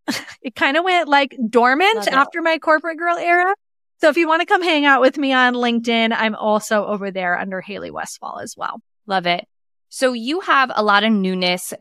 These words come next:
Speaker 2: going on, and you have this coming fall, your last baby entering school. Plus,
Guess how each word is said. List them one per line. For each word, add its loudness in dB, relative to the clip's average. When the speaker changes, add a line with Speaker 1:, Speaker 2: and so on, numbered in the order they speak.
Speaker 2:
going -2
on, -2
and 0
you -10
have -4
this -4
coming -4
fall, 0
your -8
last -8
baby -10
entering -6
school. -4
Plus, -2